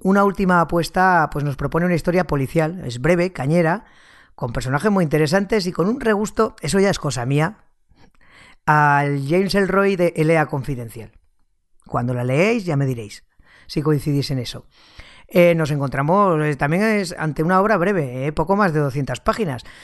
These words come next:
en las que Enrique, pues siguiendo la estela de los clásicos del género,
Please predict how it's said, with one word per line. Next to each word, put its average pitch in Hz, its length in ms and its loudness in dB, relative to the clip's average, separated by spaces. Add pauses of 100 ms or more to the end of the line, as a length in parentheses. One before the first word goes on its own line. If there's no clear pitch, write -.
(140)
en 151 160 -2
las 151 120 0
que - 120 -4
Enrique, 165 360 0
pues 196 200 -4
siguiendo 160 320 -2
la 202 100 2
estela 185 340 0
de 180 100 2
los 151 100 -4
clásicos 170 420 -2
del 151 140 0
género, 170 400 -2